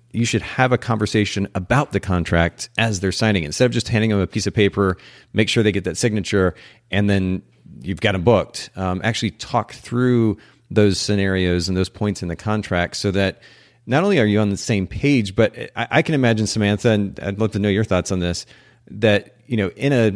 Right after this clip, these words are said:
in a bind, in a tough situation like covid, for example, if a photographer had these things that you're talking about in their contract, A, and B, they had had a conversation with them about those points in a friendly manner, as you also pointed out,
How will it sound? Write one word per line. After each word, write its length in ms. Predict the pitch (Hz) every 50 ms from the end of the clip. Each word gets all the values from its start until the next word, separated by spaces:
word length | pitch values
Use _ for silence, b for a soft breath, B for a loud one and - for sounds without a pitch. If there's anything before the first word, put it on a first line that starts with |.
| 104 -
in 80 | 113
a 60 | 107 95
bind, 420 | 82 104 104 104 101 90 90 90
in 100 | 101 104 104
a 40 | 92
tough 240 | - - 135 127
situation 640 | - - 117 - - 101 98 98 95 - - 92 87
like 180 | 92 98 95
covid, 320 | - - 113 101 90 87 85
for 120 | - 95
example, 520 | 92 85 - 92 85 82 - 82 82 82 B B B B B B B -
if 120 | 113 110
a 60 | 120
photographer 460 | 107 - - 143 160 165 160 - 120 104
had 560 | 87 87 123 117 117 117 110 107 - - -
these 200 | 110 107 101 -
things 180 | - 107 98
that 60 | 90 85
you're 100 | 101 104
talking 300 | - 107 101 92 - 98
about 240 | 90 90 87 87 -
in 120 | 107 110
their 140 | 117 117 113
contract, 560 | - - 101 90 85 - 85 80 82 - - -
A, 360 | 104 104 95 90 85 87 - -
and 160 | 95 90 87
B, 260 | 135 160 170 160 117
they 120 | 95 92 104
had 100 | 107 95
had 120 | 95 117 101
a 60 | 92
conversation 960 | - - - 113 107 95 95 87 - - 120 120 123 117 - - 101 92 85
with 240 | 80 76 - - -
them 280 | 80 76 73 78 82 b b b b b b b b b
about 340 | 92 87 90 107 127 156 -
those 220 | - 113 95 -
points 420 | - - - 90 80 82 87 - -
in 160 | - - 113
a 60 | 110 107
friendly 400 | - - 113 107 104 101 98 92
manner, 420 | 87 80 78 76 76 85 95 98 -
as 160 | 98 90 85
you 100 | 90 90
also 180 | 90 92 - 98
pointed 300 | - 95 87 82 80 80
out, 220 | 78 78 78 b